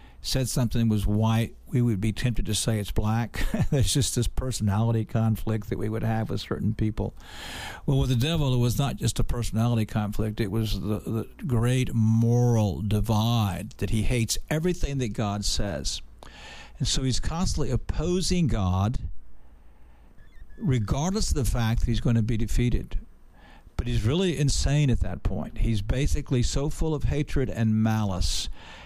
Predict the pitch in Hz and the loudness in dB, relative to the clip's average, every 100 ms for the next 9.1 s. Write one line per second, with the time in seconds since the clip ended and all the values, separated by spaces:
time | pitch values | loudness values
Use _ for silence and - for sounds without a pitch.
0 | - - 123 - 135 127 120 113 117 156 | -4 0 2 2 0 0 2 4 4 4
1 | 190 196 160 190 160 95 95 107 139 156 | 2 2 2 2 2 0 0 2 2 2
2 | 156 160 156 98 90 110 143 147 151 135 | 0 0 2 0 2 0 0 0 0 0
3 | 113 - 110 110 101 - - 92 90 - | -2 0 2 2 2 2 2 0 -4 -10
4 | - - - - - - - - 415 - | -14 -10 -10 -8 -8 -8 -12 -18 -18 -4
5 | - 127 - 170 196 185 147 120 113 113 | -2 -2 -2 -2 -2 0 0 2 2 0
6 | - - - - - - - 120 123 143 | -4 -12 -16 -16 -18 -10 -2 2 4 2
7 | 160 - 160 117 120 117 - 117 107 107 | 2 0 0 0 2 2 0 -2 -2 0
8 | 120 113 110 104 - 95 - - - - | 2 2 0 -2 -2 -4 0 0 0 -2
9 | - | -2